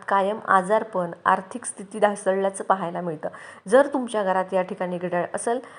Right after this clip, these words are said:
तर ते पूर्व किंवा उत्तर दिशेला तुम्ही लावू शकता. आपल्या सगळ्यांना माहिती आहे की दक्षिण दिशा ही यमाची आहे. सर्वप्रथम घरातील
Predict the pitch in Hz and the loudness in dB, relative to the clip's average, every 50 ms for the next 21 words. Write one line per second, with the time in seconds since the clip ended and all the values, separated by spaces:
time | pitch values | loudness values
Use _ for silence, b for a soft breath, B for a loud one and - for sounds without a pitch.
0 | B B B - 202 202 202 - - 220 247 233 B B B B B - 240 214 | B B B -2 -2 -2 -2 -4 -6 -4 -4 -6 B B B B B -2 0 0
1 | 240 277 370 415 - - 226 196 208 233 269 - - - _ - - 226 214 220 | 2 2 0 0 -2 -4 -4 -2 -2 -4 -4 -6 -12 -20 _ -8 -8 -8 -4 0
2 | - 247 247 208 185 190 - - 170 170 180 185 180 180 175 185 220 311 - B | 0 0 0 0 -4 -12 -10 -10 -8 -6 -6 -6 -6 -6 -8 -6 -6 -8 -10 B
3 | B B B B _ - 190 190 208 214 190 202 226 - 208 - - - 156 - | B B B B _ -4 0 2 2 2 0 -4 -6 -6 -6 -6 -4 -4 -4 -4
4 | B B B B B B B - - - _ _ _ - 185 190 - 247 262 262 | B B B B B B B -20 -20 -20 _ _ _ 2 2 4 4 2 2 2
5 | - 208 190 175 208 240 240 240 262 277 269 262 247 233 233 240 240 233 233 233 | 2 2 2 4 2 2 2 2 0 0 0 0 -2 -2 -2 -2 0 0 -2 -2
6 | 254 254 262 - - - _ - 190 208 208 - - 254 240 214 208 - 220 220 | -4 -8 -8 -10 -12 -16 _ -6 -4 -4 -4 -4 -8 -8 -8 -8 -6 -4 -4 -4
7 | 220 262 262 240 214 190 175 180 175 175 - 190 175 175 170 151 87 - B B | -4 -2 0 0 2 2 2 0 0 -2 -4 -4 -4 -4 -4 -8 -14 -18 B B
8 | B B B B B B B B _ _ _ _ _ _ _ _ _ - - - | B B B B B B B B _ _ _ _ _ _ _ _ _ -20 -12 -4
9 | - 226 226 226 240 262 269 269 269 269 262 262 262 247 247 240 220 220 214 - | 0 2 2 4 4 2 4 2 2 2 0 -4 -4 -4 -4 -2 -2 -4 -4 -6
10 | 240 254 | -10 -10